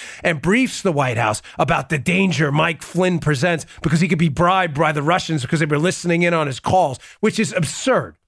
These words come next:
which is ridiculous. Why do they need him out so badly out of the White House?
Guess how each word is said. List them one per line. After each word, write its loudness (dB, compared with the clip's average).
which 0
is -4
ridiculous. -2
Why 2
do 0
they 2
need 4
him 2
out -2
so 0
badly 0
out 2
of 0
the 2
White 2
House? -8